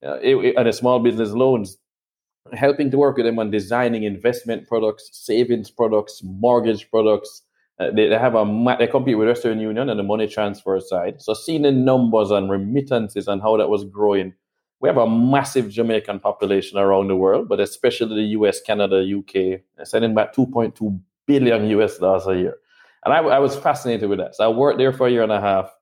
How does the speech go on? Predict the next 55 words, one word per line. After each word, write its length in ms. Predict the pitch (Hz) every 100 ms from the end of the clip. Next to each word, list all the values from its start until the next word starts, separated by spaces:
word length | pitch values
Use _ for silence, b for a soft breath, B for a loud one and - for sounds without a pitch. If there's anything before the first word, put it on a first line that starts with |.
| _ _ _ -
And 200 | 104 107
then 340 | 110 107 104 -
I 60 | 104
was 100 | 101
like, 200 | 92 -
"Things 200 | 131 120
taking 260 | 120 120 110
off 180 | 104
again 220 | 101 101 98
with, 120 | - -
with, 160 | 95 - _ 101
with 140 | 95
Real 200 | 104 98
Vibes. 300 | 92 92 92
I 80 | 98
need 180 | 104 101
to 80 |
come 200 | - 107
back 200 | 101 92
up." 200 | 92 - _ _ _
So 140 | - 98
this 160 | 101
was 160 | 107 101
two 140 | 127 120
thousand 340 | 107 104 98
seven, 380 | - 101 95 95
mid 160 | 98 104
two 120 | 107
thousand 300 | 98 95 92
seven. 220 | 95 92
I 60 | -
came 280 | 104 95
back 240 | 95 - -
to 60 | 98
the 100 | 90
U 240 | 92 87
S. 200 | 87 - _ _ _ _ -
I 60 |
consulted 500 | - 104 - 151 147
with 160 | 131 104
Jane 280 | 123 117 -
from 220 | 98 98
here, 300 | 135 131 101
and 180 | 107 107
then 100 | 104
we 100 | 101
signed 320 | - 117 113
a 60 | 104
deal 220 | 120 208
with 120 | 110
YouTube 460 | 107 143 - 101 95
in 120 | 95
two 160 | 117 117
thousand 340 | 110 104 107
eight. 160 | -